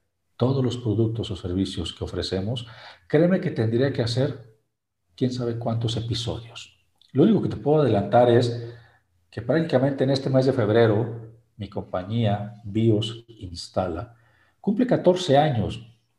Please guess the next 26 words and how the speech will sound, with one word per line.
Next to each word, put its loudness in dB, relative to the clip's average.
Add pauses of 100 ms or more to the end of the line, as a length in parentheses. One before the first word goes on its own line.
una 2
empresa 0
joven 0
con -14
catorce -4
años -4 (600)
que 2
se -4
convirtió 2 (540)
en 0
uno 2
de 2
los 2
referentes, -2 (480)
en -4
una 4
de 4
las 0
empresas 0
más 2 (140)
importantes 0 (320)
en 0
la 2
distribución -2
de 2
software 2